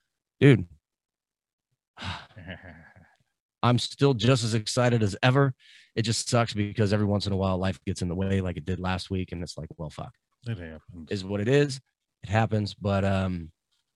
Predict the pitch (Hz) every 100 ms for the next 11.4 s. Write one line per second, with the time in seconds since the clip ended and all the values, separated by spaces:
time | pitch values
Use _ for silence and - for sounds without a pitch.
0 | _ _ _ - _ _ 107 107 110 113
1 | 107 104 104 98 - _ - - _ -
2 | 110 104 90 - _ _ _ _ _ -
3 | _ _ 110 98 98 127 123 117 120 120
4 | 117 127 117 107 117 107 101 104 123 113
5 | 104 104 104 104 104 107 - 107 - 107
6 | 117 120 110 98 90 117 - - - 175
7 | 170 - 165 - 147 165 - - 196 147
8 | - 113 113 110 107 101 87 - - 110
9 | 123 127 123 120 113 131 131 143 120 151
10 | 165 - _ _ _ _ _ _ 110 110
11 | 107 101 90 85